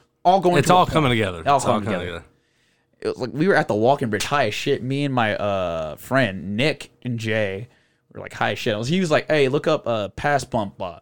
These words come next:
Speaker 1: was like, "Oh, Past Life?" I was like, "Oh, it's by Tame Impala." It was like, "From a past life." It's off their, one of the albums, the same one as, uh, The Less I Know, The Better.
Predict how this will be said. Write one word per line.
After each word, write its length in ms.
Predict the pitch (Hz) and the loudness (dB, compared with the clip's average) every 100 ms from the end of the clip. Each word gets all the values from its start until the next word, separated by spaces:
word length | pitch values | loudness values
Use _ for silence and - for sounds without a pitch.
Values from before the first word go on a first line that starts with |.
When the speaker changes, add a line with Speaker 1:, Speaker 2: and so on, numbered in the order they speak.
| 117 | -8
Speaker 1:
was 100 | 117 | -6
like, 100 | 110 | -4
"Oh, 100 | 107 | -6
Past 340 | - 151 165 - | -4 0 0 2
Life?" 180 | 175 185 | 0 2
I 40 | |
was 100 | 139 | 0
like, 100 | 143 | 2
"Oh, 120 | 190 | 2
it's 80 | 143 | 4
by 100 | 156 | 2
Tame 180 | 165 180 | 0 -2
Impala." 320 | 147 180 113 | 0 0 0
It 60 | 104 - - - | -4 -12 -20 -18
was 100 | 127 | -6
like, 180 | 123 - - - | -4 -4 -12 -10
"From 340 | 160 156 139 139 | -6 -4 -4 -2
a 220 | 147 147 | -4 -4
past 920 | - 160 156 160 156 156 160 151 - | -4 0 2 4 2 2 2 0 0
life." 720 | 110 110 113 117 117 120 127 | 2 4 4 4 4 4 2
It's 140 | 131 127 | 0 2
off 200 | 135 131 | 2 2
their, 120 | 131 | -2
one 200 | 113 131 | 0 -2
of 60 | 120 | -2
the 120 | 110 | 0
albums, 240 | 110 113 | -2 -2
the 80 | 107 | -6
same 220 | 101 131 | -4 -2
one 140 | 117 113 | -2 -2
as, 160 | 104 | -2
uh, 360 | - 98 92 90 - _ - - - - - | -2 -2 -2 -6 -10 _ -20 -20 -20 -10 0
The 80 | |
Less 140 | 120 123 | 0 0
I 60 | |
Know, 140 | 104 92 | -2 -4
The 80 | 95 | -6
Better. 340 | 87 92 123 | -6 -6 -8